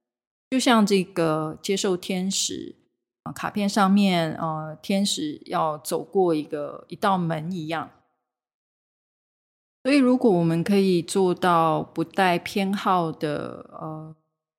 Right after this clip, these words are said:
这个臣服于当下的真相时，Kathy 有提到，接受就可以降低我们内在跟周遭的冲突的程度，并且引发转变，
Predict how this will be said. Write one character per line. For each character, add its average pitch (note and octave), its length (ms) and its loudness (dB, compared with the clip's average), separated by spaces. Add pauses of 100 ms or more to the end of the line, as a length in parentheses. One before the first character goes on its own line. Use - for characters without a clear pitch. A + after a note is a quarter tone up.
(600)
这 - 20 -20
个 F3 120 -8
臣 F3 260 -2
服 F3+ 240 0
于 F3 180 0
当 F3+ 280 0
下 F3+ 180 0
的 D#3+ 140 -2
真 G#3+ 280 2
相 F#3+ 300 2
时， D3 460 -6 (760)
Kathy G3 320 0
有 D#3 180 0
提 D3+ 240 -6
到， D3+ 440 -2
接 A#3 200 2
受 F#3 440 2
就 F#3+ 160 -2
可 F#3 120 -4
以 D3+ 140 0
降 F3+ 320 -2
低 F#3 180 -2
我 F3+ 160 -2
们 C#3+ 280 -2
内 G3+ 240 2
在 F3+ 500 0
跟 F3 380 -4 (420)
周 G3 180 0
遭 F3+ 280 2
的 E3 280 -2
冲 G#3+ 300 0
突 E3 180 -4
的 D#3+ 160 -4
程 D#3+ 320 -8
度， G3 520 -2
并 F3+ 280 -2
且 D3+ 280 -4
引 D3+ 240 -10
发 F#3 280 0
转 - 320 -6
变， - 280 0